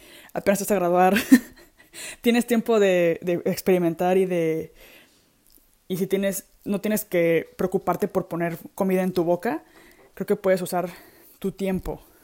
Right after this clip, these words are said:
Porque al final es mucho tiempo, dinero, lo que digo, y a veces puede ser que dediques mucho más tiempo que dinero, o que dediques mucho más dinero que tiempo. O sea, al final, entre esas dos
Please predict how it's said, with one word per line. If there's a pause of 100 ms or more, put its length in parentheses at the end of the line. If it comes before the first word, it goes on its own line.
(440)
Porque
al
final
es
mucho
tiempo,
dinero, (840)
lo
que
digo,
y
a
veces
puede
ser (240)
que
dediques
mucho
más
tiempo
que
dinero, (1300)
o
que
dediques
mucho
más
dinero
que
tiempo.
O
sea,
al
final, (560)
entre
esas
dos